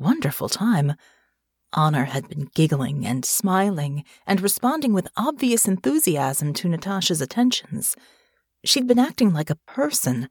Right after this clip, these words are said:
and one who was glad of her company. But now, in an instant,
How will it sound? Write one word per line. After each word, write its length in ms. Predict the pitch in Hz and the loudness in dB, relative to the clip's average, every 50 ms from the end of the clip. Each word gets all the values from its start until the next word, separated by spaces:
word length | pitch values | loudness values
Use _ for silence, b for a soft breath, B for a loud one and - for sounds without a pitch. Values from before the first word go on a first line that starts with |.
| b b b b b b b b _ - | b b b b b b b b _ -2
and 220 | 220 214 196 190 | -2 0 0 0
one 200 | 196 220 233 233 | 0 0 0 2
who 100 | 233 214 | 2 0
was 160 | 214 208 196 - | 0 0 0 0
glad 300 | - 196 190 185 175 170 | 0 0 0 2 0 0
of 80 | 156 | -2
her 100 | - 147 | -2 -4
company. 640 | - - 247 302 262 - 139 131 123 123 127 - _ _ _ _ _ _ _ _ _ _ _ _ _ _ _ _ _ _ _ _ | -2 -2 -2 -2 -2 -4 -6 -4 -6 -8 -12 -14 _ _ _ _ _ _ _ _ _ _ _ _ _ _ _ _ _ _ _ _
But 180 | - 185 165 - _ _ - | -8 -8 -8 -8 _ _ 0
now, 540 | 180 185 226 302 302 160 127 127 117 - - _ _ _ _ _ _ - | 4 4 4 4 2 0 0 -2 -8 -14 -18 _ _ _ _ _ _ 2
in 120 | 208 208 | 4 4
an 120 | 196 180 196 | 6 6 4
instant, 580 | 294 339 320 - - - 254 233 214 156 - | 4 2 0 -4 -2 -2 -2 -2 -2 -4 -8